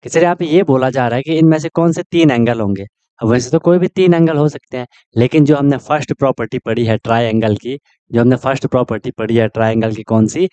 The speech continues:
कि सर sum of three angles of triangle, वो हमेशा one eighty degree होते हैं। तो ये वाली property हमने यहाँ पे mind में रखनी थी कि हम इनको अगर plus करेंगे, इन तीन angle को,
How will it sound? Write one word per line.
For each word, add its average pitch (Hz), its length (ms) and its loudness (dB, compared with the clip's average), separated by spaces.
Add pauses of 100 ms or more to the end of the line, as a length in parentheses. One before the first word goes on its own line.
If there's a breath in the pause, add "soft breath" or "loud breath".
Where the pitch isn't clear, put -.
(280 loud breath)
कि 127 60 -8
सर 131 180 -2
sum 156 400 0
of 127 180 -4 (100)
three 131 180 0
angles 117 320 0
of 123 180 -2
triangle, 117 600 -2 (280)
वो 127 140 4
हमेशा 135 400 -2
one 123 220 0
eighty 110 260 -4
degree 101 320 -8
होते 101 340 -10
हैं। 107 240 -8 (300 soft breath)
तो 123 40 -8
ये 120 180 2
वाली 147 180 0
property 117 440 -6
हमने 113 260 2
यहाँ 110 160 0
पे 110 120 -4
mind 107 280 2
में 110 120 2
रखनी 110 280 0
थी 180 200 -2 (340 loud breath)
कि 127 80 2
हम 143 260 2 (100)
इनको 156 500 2
अगर 135 280 0 (120)
plus 151 240 -2
करेंगे, 123 380 0
इन 113 200 0
तीन 127 200 2
angle 110 320 2
को, 156 200 0